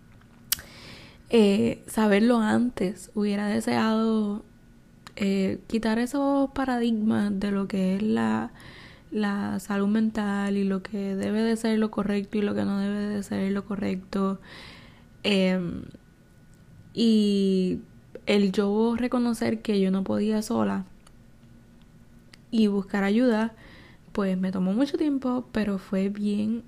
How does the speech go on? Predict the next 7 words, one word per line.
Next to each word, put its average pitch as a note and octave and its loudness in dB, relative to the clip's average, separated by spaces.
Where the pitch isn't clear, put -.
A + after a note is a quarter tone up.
transformador G3 -4
para G3 -4
mí. A3 -6
Así G3+ -4
que, A3+ 2
dicho A3+ 2
eso, A#3+ 4